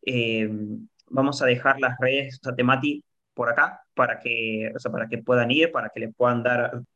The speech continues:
dar, o sea, ahí a Instagram a seguir, que le pregunten sobre todos estos principios espirituales. Arroba, arroba Mati Siles, lo van a poder en-, eh, encontrar ahí. Igualmente les dejo el enlace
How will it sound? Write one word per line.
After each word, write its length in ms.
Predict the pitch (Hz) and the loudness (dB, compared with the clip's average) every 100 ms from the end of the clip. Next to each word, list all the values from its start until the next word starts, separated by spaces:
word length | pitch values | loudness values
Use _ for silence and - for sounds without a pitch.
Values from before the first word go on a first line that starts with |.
| _ | _
dar, 400 | - 117 117 113 | 0 2 2 0
o 60 | 110 | -4
sea, 160 | - 107 | -8 -4
ahí 200 | 113 123 | -2 0
a 80 | 120 | 0
Instagram 520 | 127 127 127 123 117 | 0 -2 -2 0 -2
a 120 | 113 | -4
seguir, 580 | - 110 110 151 170 - | -8 -6 2 4 4 0
que 160 | - 113 | -8 -6
le 180 | 110 110 | -4 -4
pregunten 680 | 110 110 131 156 165 160 | -4 -2 0 0 -2 -4
sobre 300 | 160 123 117 | -4 -4 -2
todos 260 | 117 127 127 | 0 0 -2
estos 220 | 131 127 | -6 -10
principios 400 | 127 117 117 123 | -8 -8 -4 -2
espirituales. 680 | 123 123 113 110 147 185 - _ - _ _ - | -2 -4 -4 2 2 2 -10 _ -20 _ _ -2
Arroba, 440 | 127 117 131 131 127 120 113 | 0 4 6 6 6 4 0
arroba 280 | 123 127 | 0 2
Mati 260 | 120 131 127 | 4 2 -2
Siles, 400 | 120 139 147 - | -2 2 2 -2
lo 140 | - 117 | -8 -2
van 120 | 123 | 0
a 80 | 120 | 0
poder 220 | 113 120 | 0 -2
en-, 180 | 123 120 | -2 -4
eh, 180 | 117 107 | -8 -8
encontrar 380 | 113 110 110 117 | -10 -10 -4 0
ahí. 260 | 117 143 - | 2 0 -4
Igualmente 500 | 117 117 117 123 123 | -2 -2 -2 -2 -2
les 220 | 113 110 | -4 -10
dejo 500 | 117 120 123 - 127 | -6 0 0 2 4
el 220 | 120 117 113 | 4 2 -4
enlace 520 | 110 117 - 147 | -4 -4 -2 -4